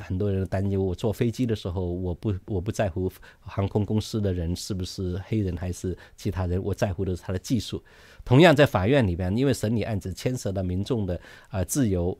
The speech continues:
民众的，啊，这个双方的，呃，司法，啊，这个公不公正，所以法官的话是一个重要的角色。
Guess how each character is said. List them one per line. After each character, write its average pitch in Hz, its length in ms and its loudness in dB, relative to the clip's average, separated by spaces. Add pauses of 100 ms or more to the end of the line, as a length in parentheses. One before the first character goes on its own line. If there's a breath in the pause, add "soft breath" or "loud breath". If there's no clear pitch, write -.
民 101 220 2
众 101 240 2
的， 85 300 -2
啊， 87 200 -8
这 92 140 -8
个 92 160 -2
双 120 320 -2
方 113 200 0
的， 101 160 0 (180)
呃， 82 180 -10
司 - 280 -2
法， 80 320 -4 (220 soft breath)
啊， 92 160 -4
这 98 140 -2
个 92 80 -2
公 135 180 2
不 135 100 0
公 131 200 0
正， 123 200 0 (380 loud breath)
所 - 180 2
以 120 60 6
法 101 240 2
官 120 180 6
的 117 60 4
话 107 240 2
是 92 500 -2
一 107 120 -4
个 104 100 0
重 131 220 0
要 95 180 0
的 78 300 -4
角 76 240 -8
色。 - 240 -4